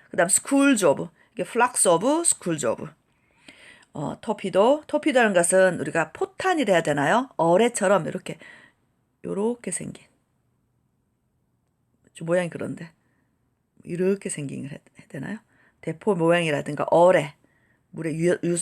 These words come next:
유선형으로 이렇게. 자, 모양의 물속을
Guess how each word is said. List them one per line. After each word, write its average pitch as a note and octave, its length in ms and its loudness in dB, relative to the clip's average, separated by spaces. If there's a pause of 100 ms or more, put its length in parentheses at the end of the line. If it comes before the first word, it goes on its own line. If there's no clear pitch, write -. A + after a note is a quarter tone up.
(140)
유선형으로 E3+ 1000 0
이렇게. C#3+ 320 -8 (540)
자, D3 120 -6
모양의 F#3+ 640 2
물속을 G#3+ 440 2